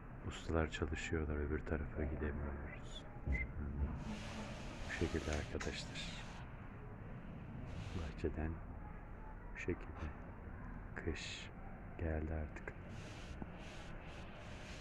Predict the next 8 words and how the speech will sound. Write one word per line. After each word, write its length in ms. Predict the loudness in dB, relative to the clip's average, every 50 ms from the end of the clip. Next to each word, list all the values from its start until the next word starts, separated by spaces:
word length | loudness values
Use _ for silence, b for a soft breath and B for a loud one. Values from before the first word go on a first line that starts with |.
| -4 0 2
Bahçenin 560 | 2 2 2 2 4 6 6 8 6 6 4 2 -2 -4 -4 -4 -2 -2 -2 0 4
son 220 | 6 6 6 6
durumu 280 | 6 6 6 6 4 4 4
bu 80 | 2 2
şekilde. 500 | 4 4 4 2 2 2 2 4 4 2 0 0 -2 -2 -2 -4 -4 -4 -4 -4 -4 -4 -6 -6 -6 -8 -8 -8 -8 -8 -8 -6 -6 -6 -6 -6 -6 -6 -6 -4 -4 -4 -2 -2 0 0 -2 -2 -4 -4 -4 -4 -4 -2 0
Böyle 520 | 0 2 2 2 0 -2 0 2 2 4
erik 160 | 6 4 4 4
ağacı 420 | 6 6 6 6 4 2 0 -2